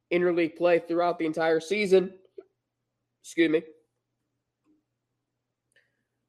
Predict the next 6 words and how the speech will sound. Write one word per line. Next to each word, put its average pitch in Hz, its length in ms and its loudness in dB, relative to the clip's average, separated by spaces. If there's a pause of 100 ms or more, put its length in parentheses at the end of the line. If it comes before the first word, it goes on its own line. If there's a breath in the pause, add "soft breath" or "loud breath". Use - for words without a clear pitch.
(880)
um, 139 600 0
the 160 80 2
banning 190 440 6
of 175 100 4
the 165 80 -2
shift, 180 560 0